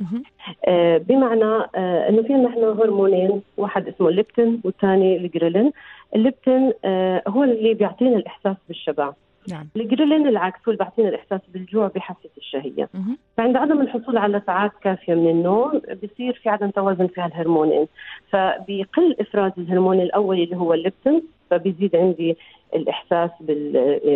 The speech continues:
Speaker 2: بال-، بالجوع أكثر، وبيزيد هرمون الجريلين، فبتزيد الشهية وبيحفز الشهية أكثر، فبصير في عدم توازن بين، آه، هاي الهرمونات
Speaker 1: مهم.
Speaker 2: في الجسم. آه، أيضًا بتزيد،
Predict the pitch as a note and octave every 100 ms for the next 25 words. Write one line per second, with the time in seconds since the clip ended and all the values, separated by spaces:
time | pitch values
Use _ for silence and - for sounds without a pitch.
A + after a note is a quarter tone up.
0 | C3+ C#3 - D3 D3+ D#3 F3 E3 - -
1 | - E4+ - - - - A3+ G#3+ G3+ G#3+
2 | A#3 D4 A#3+ A3+ A3 A3+ G#3+ F3+ F3 E3
3 | D3 D#3 _ - F#3 F#3 _ _ _ F#3
4 | - A3+ G#3+ - G#3 G3 G#3+ G#3+ G#3+ G#3+
5 | F3 F3 G3 G#3 G3+ F3 F#3+ F#3+ F#3+ F#3
6 | F3+ - B3+ C4 - - _ A#3 G#3+ -
7 | C4+ - A#3 A3 G#3+ G#3 G3+ G3+ G3+ F#3+
8 | G3 G3+ - F3+ F3+ F#3 F3 D#3+ D#3+ D#3+
9 | D#3 D#3 D3+ D3 D3+ D3+ D3 _ - -
10 | G3 B3 F4 C#4+ - C3+ - - - -
11 | - - G3 F3+ - C#4 B3+ C4 C4 A3
12 | - A3 D#4